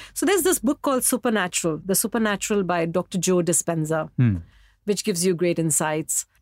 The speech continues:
Speaker 1: There's Bruce Lipton, his talks, Greg Braden's talks,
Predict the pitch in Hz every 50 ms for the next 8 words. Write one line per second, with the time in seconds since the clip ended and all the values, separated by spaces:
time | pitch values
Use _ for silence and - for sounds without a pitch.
0 | _ _ - 175 196 190 165 165 165 190 196 196 - - 202 180 - - 190 180
1 | 170 165 160 - _ _ _ _ - 190 190 185 180 - - - - 190 175 165
2 | 165 - - - 180 175 180 175 175 165 165 180 180 170 175 180 175 170 - -
3 | 180 160 156 147 - - - - -